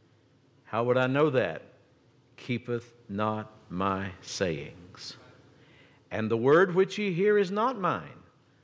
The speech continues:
but the Father's which sent me." So the same Jesus said that the first and great commandment is to love the Lord your God with all your heart, soul, mind, and strength, says that the way you love him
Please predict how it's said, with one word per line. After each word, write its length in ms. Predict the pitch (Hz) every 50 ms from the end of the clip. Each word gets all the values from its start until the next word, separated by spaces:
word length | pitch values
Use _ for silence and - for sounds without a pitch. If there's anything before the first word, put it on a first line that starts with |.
| _ _ _ _ _ - -
but 200 | 90 98 98 82
the 80 | 101
Father's 640 | 92 - - 123 117 110 92 78 67 65 - - - -
which 140 | 90 -
sent 340 | - - - - 101 - -
me." 140 | 90 80 73 - - - - _ - - - - - - _ _ - _
So 180 | - - 143
the 140 | 151 139 139
same 340 | - - 180 185 196 202 180
Jesus 440 | 131 170 202 214 180 135 156 143 -
said 280 | - - 160 170 156
that 220 | 139 151 143 139 123
the 100 | 123 120
first 360 | - - 170 185 175 - -
and 140 | 135 127 120
great 300 | 147 170 185 170 - -
commandment 500 | - 127 147 175 185 151 123 117 117 120
is 140 | 120 117 -
to 100 | - 120
love 260 | 120 131 147 170 170
the 80 | 151 143
Lord 360 | 131 143 160 170 175 175 156
your 120 | 151 143
God 340 | 127 120 135 135 131 131 123
with 100 | 120 110
all 180 | 123 139 143 135
your 120 | 127 117
heart, 320 | 107 101 131 151 147 127 -
soul, 200 | - 139 135 131
mind, 340 | 123 123 131 147 165 170
and 80 | 143 120
strength, 440 | - - - 107 95 85 90 - - _ _ _ _ _ _ _ _ _ _ _ _ _ _ _ _ _ _ _ _
says 360 | - - 127 127 131 117 -
that 180 | - 123 117 -
the 100 | - 117
way 320 | 107 110 127 139 151 156
you 200 | 165 160 156 151
love 260 | 147 151 156 165 143
him 380 | 113 110 95 90 87 85 90